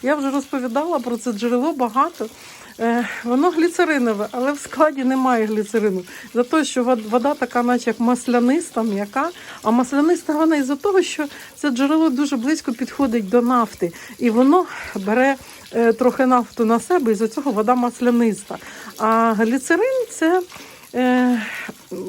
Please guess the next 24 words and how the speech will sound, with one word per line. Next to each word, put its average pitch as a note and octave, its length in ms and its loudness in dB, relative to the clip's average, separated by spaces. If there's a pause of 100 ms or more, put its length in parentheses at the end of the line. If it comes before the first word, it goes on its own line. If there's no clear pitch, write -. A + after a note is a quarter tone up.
(960)
сполука, C#4+ 540 2
яка B3+ 460 0 (320)
виробляється B3+ 1080 2
штучним C4+ 520 -2
путем. G3+ 440 -2 (1900)
Гліцерину C#4+ 580 0
в - 40 -4
природі C4 640 -2
не B3+ 400 0
буває, A#3 640 -2 (300)
але E4+ 300 0
ж - 100 -10
так E4 200 -4
називають, C#4+ 840 -2
е, G#3 400 2 (100)
гліцеринове B3+ 720 0
джерело A3+ 500 0
та - 120 -4
й G3+ 60 0
гліцеринове. G#3+ 720 -2
Люди B3+ 280 -2
всі G#3 200 -8
знають A#3 360 -4
його G3+ 160 -4